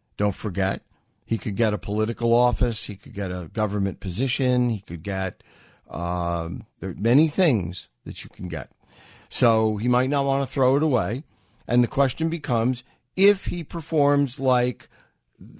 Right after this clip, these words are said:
a usual human political animal, where do Carson's votes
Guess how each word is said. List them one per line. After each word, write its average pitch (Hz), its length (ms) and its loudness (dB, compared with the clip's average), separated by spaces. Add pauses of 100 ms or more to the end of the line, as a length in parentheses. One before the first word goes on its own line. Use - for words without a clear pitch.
(240)
a 143 100 0
usual 131 800 4
human 123 500 6
political 117 540 0
animal, 95 500 0 (640)
where 151 600 6
do 156 300 0
Carson's 143 960 2 (120)
votes 127 720 2